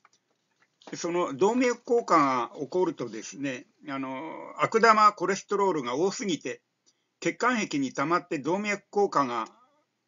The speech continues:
起きる、起こるんですね。で、それが血管病の、お、まあ、原因になるんですが、この血管壁に溜まったコレステロールをですね、引き抜いたり、傷んだ血管を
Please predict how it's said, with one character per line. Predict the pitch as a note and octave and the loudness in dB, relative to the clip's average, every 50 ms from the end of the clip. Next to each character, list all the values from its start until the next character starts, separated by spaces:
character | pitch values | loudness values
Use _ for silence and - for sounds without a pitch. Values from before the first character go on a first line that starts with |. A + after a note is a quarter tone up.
| _ _ _ _ _ _ - | _ _ _ _ _ _ -16
起 | C3 C3 | -12 -6
き | - E3 | -4 -4
る、 | D3 D3 - _ - | -4 -4 -6 _ -16
起 | D3 - | -8 -2
こ | F3+ D#3 C#3 | -2 0 0
る | A#2+ | -2
ん | G#2 | -6
で | - - | -10 -14
す | - D#3 | -12 -8
ね。 | E3+ F#3+ G3 _ _ _ _ - _ _ _ _ - | -8 -8 -10 _ _ _ _ -20 _ _ _ _ -6
で、 | F#3 | -6
そ | E3+ G3+ | -4 -2
れ | A#3 B3+ | -2 -2
が | B3 B3 A#3+ A#3 | 0 -2 -4 -2
血 | - G#3 F#3+ - | -2 -4 -4 0
管 | - G3+ G3+ G3+ F3 | 0 0 0 0 2
病 | G3+ G3 F#3+ F#3+ F#3 | 2 2 2 2 2
の、 | F#3 F#3 F#3 F3+ D#3+ - _ - | 2 2 2 2 0 -4 _ -12
お、 | - D#3 D3+ D3+ D3+ D3+ D3 D3 C#3+ - C#3+ | -6 -4 -2 -2 0 -2 -2 -4 -6 -6 -6
ま | F3+ G3 E3+ | -2 -2 -2
あ、 | C3 | -2
原 | A2+ D#3+ F3 | -2 -2 -2
因 | F3 F3+ F3 E3+ E3+ | -2 -2 -2 -4 -4
に | E3+ E3+ | -6 -4
な | E3+ F3 F3 | -2 -2 0
る | E3 E3 | 0 -2
ん | C3+ A#2+ | -4 -6
で | B2 - | -8 -10
す | - - | -10 -8
が、 | C3+ C#3+ C#3 A#2+ - _ _ _ - _ _ _ _ _ _ - | -6 -4 -4 -6 -8 _ _ _ -20 _ _ _ _ _ _ -10
こ | - F3+ | -8 -6
の | G3 G#3 G#3 G#3 G3 | -4 -4 -6 -8 -8
血 | - - F#3+ F#3+ - _ - | -4 -2 -4 -4 -4 _ -4
管 | - A#3 B3 A#3+ | -2 0 0 0
壁 | F#3+ F#3+ - - D#3+ | 0 -2 -2 -2 -2
に | D3+ C#3+ | -2 -2
溜 | - C#3 C#3 | -2 -2 0
ま | D#3+ E3+ | 0 0
っ | - | 0
た | - D#3+ D3 | -2 -6 -4
コ | - D#3 | -2 0
レ | E3+ G3 | 0 0
ス | G3 - | -2 -2
テ | - - | -4 -4
ロ | A3+ A#3 A#3 A#3 A#3 A3+ | 0 0 2 2 2 2
ー | |
ル | G3 E3 C#3 A#2 B2 | 0 0 -2 -2 -4
を | A#2+ G2 | -6 -8
で | - | -10
す | - - F#3+ | -16 -14 -8
ね、 | E3 D3 C#3 | -4 -4 -4
引 | B2+ A#2 | -4 -6
き | - - - G3+ | -12 -12 -8 -6
抜 | G3+ G3+ G#3+ | -6 -6 -6
い | G3+ - | -6 -4
た | - D#3+ | -4 -2
り、 | C#3 C#3 C3+ | -2 -2 -4
傷 | C3 - G#3 A3 | -4 -4 -4 -2
ん | F#3+ | 0
だ | F#3 D3+ | -2 -2
血 | - D3+ C#3 - | -2 -4 -6 -4
管 | - E3 E3 D#3+ D#3+ E3+ | -2 -2 0 0 2 2
を | F3+ E3+ - | 2 2 0